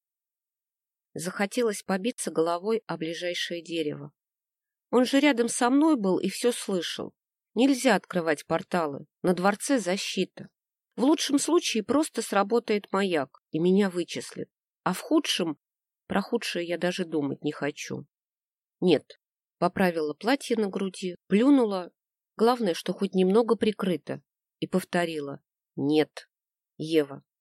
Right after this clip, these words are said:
ты только подумай, сколько внимания мы к себе привлечём. Я хотел спокойно нейтрализовать материю и вернуться в академию.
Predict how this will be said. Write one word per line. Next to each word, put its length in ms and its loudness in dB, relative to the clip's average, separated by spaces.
ты 100 4
только 360 2
подумай, 500 0
сколько 480 0
внимания 560 2
мы 120 -2
к 60 -10
себе 280 0
привлечём. 640 -4
Я 140 4
хотел 320 0
спокойно 580 2
нейтрализовать 840 -2
материю 480 2
и 40 0
вернуться 460 -2
в 40 -2
академию. 680 -4